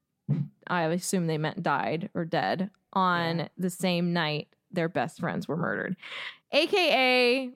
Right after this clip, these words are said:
Speaker 1: what I'm thinking that they're trying to say at the end there that they didn't really word very well is that Lupin and Sirius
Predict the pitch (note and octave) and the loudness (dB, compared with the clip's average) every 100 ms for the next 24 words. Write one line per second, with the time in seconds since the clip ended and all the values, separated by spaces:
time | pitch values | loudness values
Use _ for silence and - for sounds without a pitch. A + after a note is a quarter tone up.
0 | - G#3+ A3 A#3+ C#4+ B3 A#3+ A3 G#3 G3 | -8 0 4 4 2 0 2 2 2 2
1 | G3 A3 G3 F#3+ F#3+ F#3+ F#3 F3+ F3 F3 | 0 2 2 2 0 0 0 0 2 2
2 | E3+ E3+ E3+ D#3+ E3+ - E3+ E3 E3+ F3 | 0 -2 -2 -2 -2 -2 0 0 0 -2
3 | E3+ F#3+ - _ _ _ _ _ F#3+ E3+ | -2 -6 -12 _ _ _ _ _ -2 0
4 | E3 E3+ E3 E3 - - G3 F3 F3+ E3+ | 0 0 2 2 -2 -4 -2 2 4 4
5 | E3 - _ _ _ _ - G3+ G#3 B3 | 0 -4 _ _ _ _ -4 0 2 2
6 | A3 G3 F3 E3 F#3 G3 F3+ E3+ E3 E3+ | 2 2 2 0 0 0 2 2 0 -2